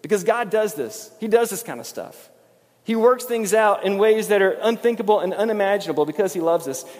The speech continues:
And that's what he does right here for this young mother and father who are crying out desperately to God for help. It's unbelievable. Unbelievable. I can't help but think about,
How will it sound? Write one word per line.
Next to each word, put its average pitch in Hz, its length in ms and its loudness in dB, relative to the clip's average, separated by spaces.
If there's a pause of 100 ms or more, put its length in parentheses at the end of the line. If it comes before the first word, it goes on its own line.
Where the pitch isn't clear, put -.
And 165 80 0
that's 220 160 0
what 214 80 -8
he 208 100 -6
does 180 380 2
right 180 200 -2
here 185 160 -2
for 170 160 -4
this 170 320 -2 (340)
young 143 340 -2
mother 143 260 -2
and 123 100 -10
father 123 400 -6 (440)
who 143 120 -8
are 147 60 -4
crying 160 340 -2
out 123 220 -4
desperately 120 680 -6 (280)
to 131 100 -10
God 131 400 -6 (320)
for 101 100 -18
help. - 840 -6
It's - 140 -16
unbelievable. 190 680 -8 (1200)
Unbelievable. 139 680 -10
I 151 60 -14
can't 143 180 -8
help 131 160 -4
but 117 140 -14
think 123 160 -10
about, 113 360 -8